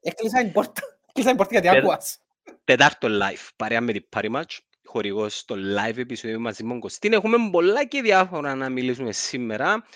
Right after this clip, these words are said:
Speaker 2: αλλά προτού πάμε στη θεματολογία μας, πάμε λίγο στα σχόλια. Να χαιρετήσουμε τον κόσμο.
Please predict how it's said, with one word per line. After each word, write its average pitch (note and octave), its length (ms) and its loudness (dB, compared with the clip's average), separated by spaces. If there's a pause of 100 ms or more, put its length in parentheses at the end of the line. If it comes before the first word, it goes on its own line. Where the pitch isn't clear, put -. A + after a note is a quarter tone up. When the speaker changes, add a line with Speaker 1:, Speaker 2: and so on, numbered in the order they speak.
(440)
Speaker 2:
αλλά C#3 760 4 (220)
προτού C#3+ 760 -4
πάμε C#3+ 680 -2
στη - 180 -14
θεματολογία G#2+ 760 -6
μας, E3 340 -8
πάμε D3 220 -6
λίγο D3+ 460 -4
στα A2 220 -10
σχόλια. A#2+ 1000 -8
Να G2 140 -18
χαιρετήσουμε A#2 520 -8
τον F2+ 160 -12
κόσμο. F#3+ 500 0